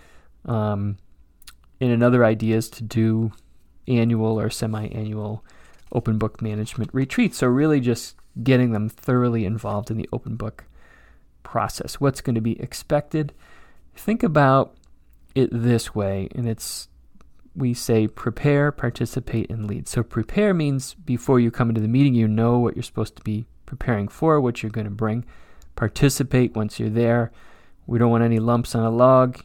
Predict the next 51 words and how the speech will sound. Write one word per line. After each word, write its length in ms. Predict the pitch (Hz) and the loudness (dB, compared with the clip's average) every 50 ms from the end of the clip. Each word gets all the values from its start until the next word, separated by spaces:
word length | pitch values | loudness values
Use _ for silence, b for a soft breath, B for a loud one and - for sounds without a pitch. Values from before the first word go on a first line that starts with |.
| - - | -16 -10
You 100 | - 120 | -8 -4
know, 60 | 107 104 | -4 -2
you're 160 | 107 107 107 | -2 -2 -2
gonna 180 | 113 107 104 | -2 -4 -4
speak, 480 | - - - - 156 156 160 - - - | -6 -8 -4 -2 0 0 0 -2 -4 -4
you're 100 | 113 107 | -2 -2
gonna 140 | 110 104 107 | 0 -2 -2
contribute, 560 | - - 110 - - - 135 131 131 123 - | -4 -6 -8 -4 -2 -2 0 2 0 0 0
you're 80 | - 117 | 0 -2
gonna 140 | 113 107 | 0 0
have 160 | 107 117 107 107 | -2 -4 -4 -6
your 100 | 101 101 | -6 -6
numbers 480 | 107 110 113 123 120 123 123 120 - | -4 -2 -2 0 0 0 0 0 -2
and 60 | 113 | -4
your 100 | 107 - | -4 -4
information. 720 | - 113 113 - - 107 104 107 123 135 - - 190 185 b b b b b b b b b b b b b - | -4 -6 -8 -8 -6 -4 -2 -2 -2 -2 -2 -2 -4 -4 b b b b b b b b b b b b b -6
And 160 | - 135 135 | -2 2 4
we 80 | 131 | 4
all 260 | 123 113 120 120 - - _ _ _ _ - - - _ - - - _ | 4 4 4 2 -2 -6 _ _ _ _ -20 -20 -20 _ -18 -18 -8 _
want 340 | 127 120 117 117 120 - - | 0 0 2 0 0 0 -2
you 80 | 123 120 | -2 -2
to 120 | - 131 | -2 -2
lead 380 | 123 120 123 131 175 202 160 139 | -2 0 0 0 0 -2 -2 -2
when 100 | 110 104 | -2 -2
you're 140 | 104 104 101 | -4 -4 -6
there. 320 | 104 104 104 104 95 - - - - - - - | -6 -6 -6 -8 -8 -10 -14 -20 -20 -20 -8 -2
Don't 160 | - 131 131 92 | 0 0 2 4
wait 200 | 135 135 135 135 | 4 2 2 0
for 120 | - 127 | -4 -8
somebody 360 | - - 131 120 113 110 117 | -6 -4 -4 -4 -2 -2 -2
else 220 | 117 131 127 - - | -2 -2 -2 -4 -6
to 120 | - 135 | -8 -8
do 200 | 120 120 127 123 | -4 -2 0 0
it. 260 | 123 123 123 - b b b b b b b b b - - - | 0 0 -2 -4 b b b b b b b b b -18 -6 -4
Open 260 | 123 120 - 113 113 | -4 -2 -2 -2 0
Book 240 | 110 110 104 - - | 0 -2 -2 -4 -6
really 220 | 113 107 107 107 | -4 -4 -4 -6
requires 540 | 101 104 - - - 123 104 104 104 107 - | -6 -10 -12 -10 -8 -6 -4 -4 -4 -6 -6
that 100 | - - | -8 -6
you 100 | 127 120 | -6 -6
take 300 | - - - 113 104 - | -6 -4 -6 -6 -4 -4
the 100 | - 107 | -6 -4
reins. 540 | 104 104 104 104 104 107 104 - - - - - - - - - - - | -4 -4 -4 -4 -6 -6 -8 -10 -12 -16 -16 -20 -20 -20 -20 -20 -10 -6
And 100 | - 120 | -4 -4
if 120 | 113 - | -4 -4
a 20 | 113 | -4
decision 460 | 110 110 113 - 127 120 113 117 113 | -4 -4 -2 -2 -2 -2 -2 -2 -4
needs 220 | 110 110 107 - - | -6 -6 -8 -10 -14
to 80 | - 113 | -12 -8
be 80 | 107 | -4
made, 420 | 113 131 135 135 135 135 123 120 | -2 0 2 2 2 2 0 -2